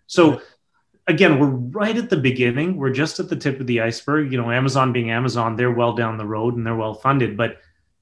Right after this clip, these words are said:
Speaker 1: I think this changes. It's always about that hardware creation, the software to actually control it, and then what you can do with it down the road.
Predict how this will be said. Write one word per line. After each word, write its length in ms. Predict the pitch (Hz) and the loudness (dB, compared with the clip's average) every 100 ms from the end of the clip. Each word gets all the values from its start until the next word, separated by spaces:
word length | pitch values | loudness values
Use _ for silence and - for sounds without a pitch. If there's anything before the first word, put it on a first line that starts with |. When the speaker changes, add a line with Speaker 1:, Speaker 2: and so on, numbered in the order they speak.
| _ _ | _ _
Speaker 1:
I 160 | 139 | 0
think 380 | 147 - 185 175 | 2 2 2 2
this 280 | 143 143 - | 0 0 -6
changes. 600 | - 139 143 131 123 - | -2 0 0 0 -2 -2
It's 200 | 135 - | -8 0
always 260 | 156 190 156 | 2 2 2
about 240 | 139 127 | 0 -2
that 160 | 135 120 | -4 0
hardware 460 | 127 143 147 143 | 0 2 0 -2
creation, 600 | - 135 131 - 135 127 | -2 -2 0 -2 -4 -4
the 80 | 120 | -6
software 640 | - 127 120 123 - 139 | -6 -2 0 -2 -4 -6
to 160 | 131 127 | -4 -2
actually 460 | 120 117 - 123 113 | -4 -4 -2 -2 0
control 500 | 123 117 131 127 110 | -4 -6 -4 -2 -2
it, 220 | 107 - _ _ - | -4 -10 _ _ -2
and 140 | 127 | 2
then 180 | 123 117 | 2 2
what 240 | 120 120 | -2 -4
you 60 | 120 | -8
can 220 | 127 113 | -6 -4
do 120 | 117 | -2
with 240 | 120 120 117 | 0 0 -2
it 120 | 104 | -6
down 240 | 117 107 | -6 -6
the 60 | 101 | -6
road. 320 | 104 101 - | -8 -8 -12